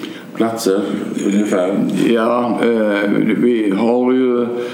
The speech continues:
Speaker 2: det, det stämmer ganska bra. Eh, det beror lite grann på hur man räknar nämligen. Men, men, eh, normalt säljer vi på en konsert fyrahundra platser.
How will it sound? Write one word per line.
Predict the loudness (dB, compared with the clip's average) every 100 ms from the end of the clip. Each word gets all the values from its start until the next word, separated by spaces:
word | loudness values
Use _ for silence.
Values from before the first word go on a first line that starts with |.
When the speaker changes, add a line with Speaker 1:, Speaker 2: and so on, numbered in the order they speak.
| -4
Speaker 2:
det, | 0
det | 2 2 2
stämmer | 2 2 2
ganska | 2 0 0
bra. | 2 0 0 0 2
Eh, | 2 2 2 0 0 -4 -8 -14 -14 -8 0
det | 2
beror | 2 2
lite | 2 2
grann | 2
på | 2
hur | 2
man | 2 2
räknar | 0 0 0 0 2 2
nämligen. | 2 2 0 -2 -4 -6 -6 0
Men, | 2 2 2 2
men, | 2 2 2 2 0
eh, | 0 0 0 0 0 0 -2 2
normalt | 2 4 2 0
säljer | 2 2 2 2
vi | 2 2
på | 2 2
en | 2
konsert | 0 0 0 -2 0
fyrahundra | 0 0 0 -2 -2 -2
platser. | -4 -4 -6